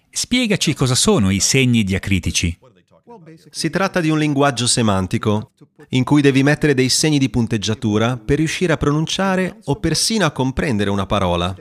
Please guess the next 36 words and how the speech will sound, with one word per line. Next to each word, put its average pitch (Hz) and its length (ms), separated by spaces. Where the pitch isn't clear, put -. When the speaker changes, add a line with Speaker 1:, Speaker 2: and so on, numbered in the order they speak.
Speaker 2:
Soltanto 143 580
facendo 123 360
questo 156 560
si 123 200
può 123 140
prendere 120 320
una 104 160
parola 101 640
e 131 100
farla 147 280
avere 156 260
più 160 120
di 156 120
trenta 190 320
significati 143 600
diversi. 92 640
Speaker 1:
A 113 120
seconda 101 420
di 95 100
dove 92 200
metti 98 320
i 85 80
punti 104 420
sopra 101 380
le 113 120
righe. 104 360
Speaker 2:
E 107 100
i 101 100
segni. 98 640
Speaker 1:
Ne 160 140
parleremo 214 560
quando 151 320
arriveremo. 87 640
Speaker 2:
Purtroppo, 147 600
di 92 180
nuovo, 107 560